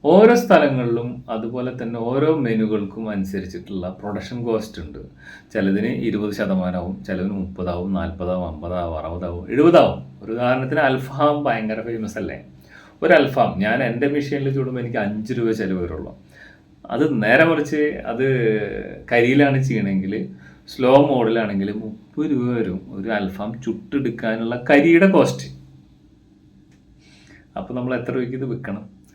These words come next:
അതുപോലെ തന്നെ അതിൻ്റെ വെട്ട്, പൊളി, അതിൻ്റെ മസാല, അതിൻ്റെ കുക്കിംഗ്, ഇതൊക്കെ എല്ലാവർക്കും ചെയ്യാൻ പറ്റണതല്ല.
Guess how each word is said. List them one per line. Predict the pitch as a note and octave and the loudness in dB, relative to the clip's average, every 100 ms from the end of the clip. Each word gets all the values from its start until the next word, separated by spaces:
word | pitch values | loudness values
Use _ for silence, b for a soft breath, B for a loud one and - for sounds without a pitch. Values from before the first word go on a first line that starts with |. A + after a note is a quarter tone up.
| b b b b b b b b b - | b b b b b b b b b -4
അതുപോലെ | D#3 D3+ D#3+ E3+ F3 D#3+ | 0 2 4 4 2 0
തന്നെ | D#3 | 0
അതിൻ്റെ | D#3 - F#2+ F#2+ G2+ | 0 -2 -6 -6 -2
വെട്ട്, | D#3 D3 - C3 - - | 2 2 0 -2 -4 -4
പൊളി, | A2+ G2+ E3 F#3+ | -2 0 -2 -6
അതിൻ്റെ | A2 G2+ B2 | -6 -6 -4
മസാല, | B2+ - G#2+ G#2+ | -8 -6 -6 -6
അതിൻ്റെ | D#3+ C3+ G#2+ | -4 -6 -6
കുക്കിംഗ്, | - A2+ - G#2 A#2 A3 - - | -8 -10 -10 -10 -6 -8 -8 -6
ഇതൊക്കെ | E3 F#3+ F#3+ G3+ | 0 2 2 4
എല്ലാവർക്കും | F#3+ D#3+ D#3+ D#3+ D#3 D3 E3+ | 6 8 8 8 8 2 -4
ചെയ്യാൻ | E3+ D3+ D3 | -2 0 2
പറ്റണതല്ല. | E3 D3+ D3+ D3 C3+ F#2 | 0 -2 -2 2 2 0